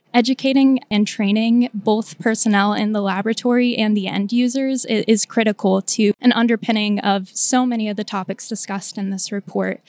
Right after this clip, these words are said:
So by end users, I'm talking about law enforcement investigators, prosecutors, individuals like that.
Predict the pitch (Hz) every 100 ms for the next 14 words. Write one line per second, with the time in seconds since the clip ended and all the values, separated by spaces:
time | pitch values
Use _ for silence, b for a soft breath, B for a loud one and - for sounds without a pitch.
0 | B B B - - 220 214 214 208 226
1 | 226 - 254 240 233 233 214 214 214 214
2 | 208 - 208 202 196 190 277 277 269 269
3 | - 247 226 226 214 - 214 214 202 196
4 | - 220 214 226 - 214 202 202 - 214
5 | 196 202 202 190 190 196 185 208 185 -